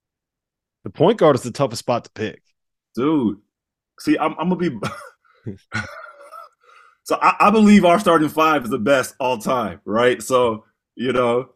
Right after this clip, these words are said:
Speaker 2: I got, I gotta put my man Talik at the
Speaker 1: Got
Speaker 2: one.
Speaker 1: it.
Speaker 2: I gotta put my man, uh, Ben at the two. I'll put Rashad at the three. No, who's it?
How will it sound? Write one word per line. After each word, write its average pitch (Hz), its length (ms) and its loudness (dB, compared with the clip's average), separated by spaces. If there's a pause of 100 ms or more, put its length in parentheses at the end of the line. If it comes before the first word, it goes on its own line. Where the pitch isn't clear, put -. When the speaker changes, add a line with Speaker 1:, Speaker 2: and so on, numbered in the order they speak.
(340)
Speaker 2:
I 117 60 -8
got, 120 140 -6
I 123 40 -6
gotta 143 200 -2
put 143 160 -4
my 143 80 -2
man 139 220 0
Talik 147 520 -2 (300)
at 120 120 -8
the 147 80 -2
Speaker 1:
Got 135 280 0
Speaker 2:
one. 190 160 -2
Speaker 1:
it. - 60 -16 (880)
Speaker 2:
I 117 80 -4
gotta 143 200 -2
put 147 200 0
my 135 120 -2
man, 143 420 0 (120)
uh, 135 720 -2 (100)
Ben 139 400 -2
at 151 100 -8
the 233 80 -10
two. 147 500 0 (680)
I'll 113 140 -8
put 147 260 -4
Rashad 139 500 0
at 147 100 -4
the 151 80 -4
three. 147 340 0
No, 143 200 0
who's 139 180 -2
it? 110 60 -6